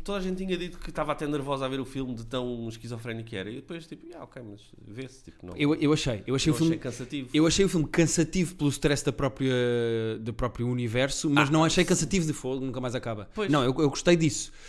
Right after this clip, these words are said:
Speaker 2: Eu até gostei do filme. Agora,
Speaker 1: Eu gostei do
Speaker 2: eu
Speaker 1: filme.
Speaker 2: não acho o Adam Sandler minimamente nomeável para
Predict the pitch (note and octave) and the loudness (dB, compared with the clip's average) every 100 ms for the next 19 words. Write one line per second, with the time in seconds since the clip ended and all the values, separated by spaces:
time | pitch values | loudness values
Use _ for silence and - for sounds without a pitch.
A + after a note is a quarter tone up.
0 | - B2 B2+ C3+ D#3 - E3+ F3+ - C3+ | -10 -2 0 2 2 4 4 4 0 0
1 | A2 A#2 A2+ A2 B3 C3+ D3 D3+ C#3 A#2 | 0 -2 -2 -2 0 2 2 2 0 -4
2 | - A2+ G#2+ G#2 - G#2 F#2+ F#2 - F#2+ | -8 -10 -8 -10 -10 -10 -12 -14 -18 -18
3 | F#2+ A#2 C#3 D3 C3+ C3 A2 B2+ B2 A2+ | -10 0 2 4 2 -2 -4 -6 -4 -2
4 | A2 G#2 A2+ | -4 -6 -6